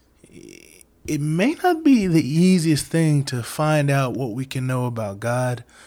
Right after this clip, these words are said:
and what we can know about man, okay? And so in those times, man, we should further read and continue on. But since you're going through it with me,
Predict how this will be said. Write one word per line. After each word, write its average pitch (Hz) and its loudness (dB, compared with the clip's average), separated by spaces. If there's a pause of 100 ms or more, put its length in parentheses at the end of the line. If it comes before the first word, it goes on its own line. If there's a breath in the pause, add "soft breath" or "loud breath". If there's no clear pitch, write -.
(180 loud breath)
and 117 -6
what 117 -6
we 110 -10
can 113 -10
know 110 -8
about 85 -12
man, 107 -8 (120)
okay? 113 -6 (480 loud breath)
And 120 -4
so 135 0
in 143 -2
those 143 0
times, 170 -2
man, 131 -4
we 139 -2
should 127 -8
further 147 -2
read 151 2
and 131 -6
continue 123 -6
on. 110 -6 (360 loud breath)
But 143 -2
since 160 -2
you're 143 -2
going 165 0
through 175 -2
it 165 -2
with 147 -6
me, 117 -4